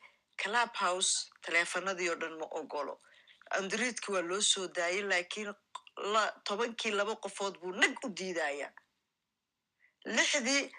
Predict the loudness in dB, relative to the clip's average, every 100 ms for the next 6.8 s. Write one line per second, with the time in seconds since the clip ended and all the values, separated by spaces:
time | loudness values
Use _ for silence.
0 | -2 0 2 4 4 4 4 4 4 0
1 | 0 -2 -2 -4 -6 -6 -4 -6 -6 -10
2 | -12 _ _ _ _ _ _ _ -4 -4
3 | _ _ _ _ -2 -2 0 0 2 2
4 | 2 2 0 0 -6 -8 -16 -2 4 6
5 | 6 4 4 2 0 0 2 2 4 4
6 | 2 0 -2 0 4 4 2 -6